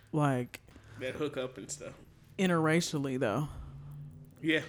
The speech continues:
Speaker 1: Because of, I mean, already because, you know, slavery, you know, a
Speaker 2: Right.
Speaker 1: lot of mixed situations came out of that. But then, I mean, when you think about crossing racial lines and, like, how
Speaker 2: Having to keep it secret, too.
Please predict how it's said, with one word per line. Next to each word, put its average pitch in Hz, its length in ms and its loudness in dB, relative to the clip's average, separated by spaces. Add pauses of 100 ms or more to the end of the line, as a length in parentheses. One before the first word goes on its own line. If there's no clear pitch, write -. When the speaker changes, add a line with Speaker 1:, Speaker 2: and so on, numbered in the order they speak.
(120)
Speaker 1:
Because 151 360 0
of, 143 380 0
I 156 60 4
mean, 156 200 4
already 160 520 4
because, 143 420 -2
you 151 80 2
know, 143 160 2
slavery, 143 640 2 (1080)
you 131 100 0
know, 104 260 -2 (180)
a 160 40 0
Speaker 2:
Right. 147 100 4
Speaker 1:
lot 139 100 2
of 139 200 -6
mixed 143 300 2
situations 135 560 0
came 139 220 2
out 127 120 2
of 123 80 0
that. 139 240 2
But 131 220 2
then, 147 180 4
I 139 80 4
mean, 135 320 2
when 147 140 2
you 143 100 4
think 143 220 0
about 135 300 0
crossing 139 520 2
racial 135 380 0
lines 135 500 2
and, 123 160 2
like, 120 260 -2
how 131 260 0
Speaker 2:
Having 139 240 -2
to 123 80 -8
keep - 240 -6
it - 80 -12
secret, - 460 -10
too. - 220 -14